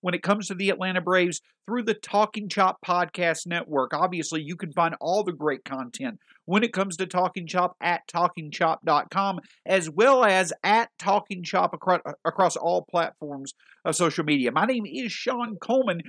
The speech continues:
You can find me on Twitter at Stats S A C. Here's the latest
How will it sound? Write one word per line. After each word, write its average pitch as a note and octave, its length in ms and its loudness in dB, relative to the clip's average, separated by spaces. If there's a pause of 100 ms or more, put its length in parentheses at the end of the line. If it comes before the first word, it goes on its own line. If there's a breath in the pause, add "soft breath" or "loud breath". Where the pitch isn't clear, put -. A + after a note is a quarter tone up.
(160)
You F#3 120 -8
can F#3+ 180 -10
find G3 260 0
me G#3+ 180 -6
on F3+ 240 -6
Twitter F3+ 380 0
at F#3 280 0
Stats E3+ 520 -2
S D#3+ 340 0
A E3 140 0
C. A3+ 380 -2 (300 soft breath)
Here's C#4+ 340 -2
the C4+ 120 4
latest A#3 520 4